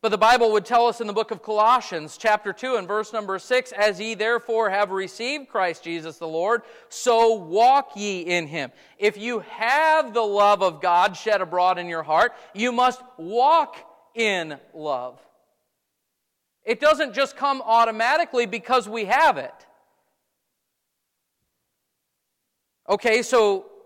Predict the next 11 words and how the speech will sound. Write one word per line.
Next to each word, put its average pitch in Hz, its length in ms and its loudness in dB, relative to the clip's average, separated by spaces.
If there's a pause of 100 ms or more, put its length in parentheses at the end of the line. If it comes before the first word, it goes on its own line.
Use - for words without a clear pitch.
(160)
we're 233 240 2
to 220 60 0
be 208 160 -2
like-minded, 208 800 0
having 208 360 0
the 190 100 -6
same 202 360 -8
love. 190 300 2
Notice 185 320 -4
this. 214 340 -4 (880)
Being 226 680 -2